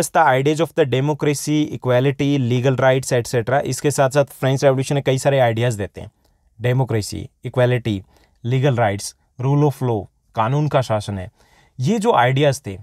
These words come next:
ये एक तरीके से, अ, अट्रैक्ट करते हैं बाकी कंट्रीज के लोगों को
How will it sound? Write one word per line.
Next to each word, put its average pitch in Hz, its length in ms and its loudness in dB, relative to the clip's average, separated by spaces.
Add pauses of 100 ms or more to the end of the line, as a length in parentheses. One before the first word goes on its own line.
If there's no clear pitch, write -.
(420)
ये 175 180 -2
एक 185 200 -2
तरीके 170 340 -2
से, 180 340 0 (220)
अ, 127 260 0
अट्रैक्ट 151 420 0
करते 113 300 -4
हैं 101 120 -6
बाकी 104 260 -4
कंट्रीज 101 380 -8
के 104 100 -8
लोगों 90 240 -8
को - 260 -14